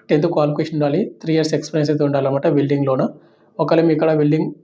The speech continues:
ఏవైతే ఉంటాయి కదా పెద్ద పెద్దవి, అక్కడ వెళ్ళి అడిగారంటే వాళ్ళు వేస్తారు, అది ఉన్నా పర్వాలే. ఎయిటీన్ to ట్వంటీ సెవెన్ ఇయర్స్ ఉన్నటువంటి ప్రతి ఒక్కరు కూడా అప్లై చేసుకోవచ్చు. దీనికి ఎస్సీ వాళ్ళు మాత్రమే కాబట్టి థర్టీ ఇయర్స్ ఉన్నటువంటి వాళ్ళు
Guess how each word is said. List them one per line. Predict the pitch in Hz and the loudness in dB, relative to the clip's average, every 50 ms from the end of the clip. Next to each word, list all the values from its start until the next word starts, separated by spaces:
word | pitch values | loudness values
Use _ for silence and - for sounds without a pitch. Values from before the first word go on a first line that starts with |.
| _ _ _ - 294 190 156 | _ _ _ -10 -4 -2 0
ఏవైతే | 156 151 156 160 147 | 0 2 2 2 2
ఉంటాయి | 147 147 143 | 2 2 2
కదా | 143 165 - - | 2 0 -2 -2
పెద్ద | 156 143 143 | -4 -4 -2
పెద్దవి, | 151 143 147 143 147 202 - - - - 156 | -2 0 0 0 0 -2 -4 -6 -8 -8 -6
అక్కడ | 147 156 147 156 | -4 0 0 2
వెళ్ళి | 165 156 147 | 2 2 2
అడిగారంటే | 147 147 147 143 147 147 185 160 147 | 2 2 2 0 0 0 0 2 2
వాళ్ళు | 143 147 147 143 | 2 4 2 2
వేస్తారు, | 147 - - 151 196 - - - | 0 -2 -2 -2 -2 -2 -2 -2
అది | 160 143 147 | 0 0 2
ఉన్నా | 147 156 156 156 | 2 2 2 0
పర్వాలే. | 151 151 143 143 135 135 147 147 - _ _ _ _ _ _ _ _ _ _ _ - | 0 0 0 -2 -2 -4 -6 -10 -12 _ _ _ _ _ _ _ _ _ _ _ 0
ఎయిటీన్ | 151 156 156 175 170 190 | 0 2 2 2 2 2
to | 185 185 | 2 2
ట్వంటీ | 175 160 156 151 151 | 0 0 0 0 0
సెవెన్ | - 151 151 156 156 | 0 0 0 2 2
ఇయర్స్ | 151 151 156 | 0 0 0
ఉన్నటువంటి | 160 147 147 147 139 139 - 190 - - - - - | -2 -2 0 0 -2 0 0 0 0 -2 -4 -8 -8
ప్రతి | 156 156 151 151 | -6 -2 -2 0
ఒక్కరు | 147 165 151 - | 0 0 -2 0
కూడా | 160 147 | -2 -2
అప్లై | 151 147 147 151 | -2 -4 -4 -2
చేసుకోవచ్చు. | 147 143 147 - - 143 - - 170 160 - - - _ _ _ _ _ _ _ _ - | -2 -2 -2 -2 -4 -4 -2 -2 -4 -4 -4 -8 -20 _ _ _ _ _ _ _ _ -8
దీనికి | - - 147 160 165 160 160 165 | -4 0 0 2 2 2 2 0
ఎస్సీ | 156 156 - 185 | 0 0 0 0
వాళ్ళు | 175 170 170 160 156 | 2 2 2 2 2
మాత్రమే | 156 156 156 160 156 156 | 0 0 0 0 0 2
కాబట్టి | 151 147 147 147 185 190 190 | 2 2 0 0 -2 -2 -2
థర్టీ | 165 _ _ _ - - | -4 _ _ _ -6 -6
ఇయర్స్ | 156 - _ - - 165 | -6 -6 _ -10 -6 -6
ఉన్నటువంటి | 156 147 151 151 151 151 | -4 -4 -2 -2 0 0
వాళ్ళు | 151 156 | 0 0